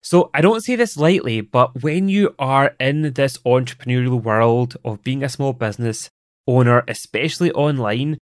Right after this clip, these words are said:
just be very cautious around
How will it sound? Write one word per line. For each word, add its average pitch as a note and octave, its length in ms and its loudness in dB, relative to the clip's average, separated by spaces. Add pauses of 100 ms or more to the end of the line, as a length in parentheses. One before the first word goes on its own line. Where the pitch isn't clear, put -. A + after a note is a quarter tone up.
(240)
just E3+ 480 -2
be G3 160 -2
very C3+ 400 -2
cautious A2 560 -6
around G#2 340 -6